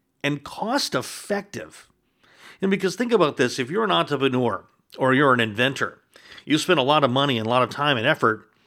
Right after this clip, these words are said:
just to make your product, just to build your business. And, and now when it comes to, you know, marketing and when it comes to advertising and letting people know about your invention, your idea or your business,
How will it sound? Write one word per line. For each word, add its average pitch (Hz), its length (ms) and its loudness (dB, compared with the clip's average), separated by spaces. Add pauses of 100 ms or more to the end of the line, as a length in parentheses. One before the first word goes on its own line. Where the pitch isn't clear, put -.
(160)
just 175 640 -2 (480)
to 160 100 2
make 139 500 0
your 120 120 -4
product, - 640 -16 (500)
just 196 220 -2
to 175 80 0
build 165 500 2
your 120 160 -2
business. 127 800 -6 (600)
And, 147 200 -2
and 147 260 -6
now 190 340 2
when 139 220 0
it 135 140 -6
comes 160 320 0
to, 131 400 2
you 120 80 -2
know, 113 100 -2
marketing 110 720 0
and 107 120 -4
when 104 100 -6
it 107 80 -12
comes 131 220 0
to - 180 -8
advertising 107 960 0 (320)
and 123 320 0
letting 143 260 2
people 120 300 0
know 143 360 6
about 120 280 0
your 117 100 -6
invention, 110 440 -4
your 123 180 -4
idea 113 560 2
or 101 120 -2
your 101 160 -8
business, 104 600 -6